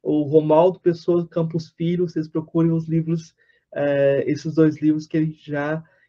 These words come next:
indicou. Mas, ah, aí, sobre a guerrilha do Araguaia, eu queria indicar um documentário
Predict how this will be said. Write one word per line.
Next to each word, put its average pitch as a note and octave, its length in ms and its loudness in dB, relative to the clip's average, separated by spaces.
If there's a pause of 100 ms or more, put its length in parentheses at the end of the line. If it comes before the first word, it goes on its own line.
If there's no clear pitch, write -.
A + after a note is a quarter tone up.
indicou. D#3+ 760 2 (420)
Mas, D3 540 -2
ah, D#3+ 460 2 (260)
aí, G3+ 320 2 (100)
sobre - 400 -2
a - 20 4
guerrilha F#3 300 4
do E3+ 80 0
Araguaia, E3+ 380 0
eu G3+ 100 -4
queria G3+ 220 -12
indicar G3+ 480 -6 (100)
um C#4+ 220 2
documentário F3+ 920 -2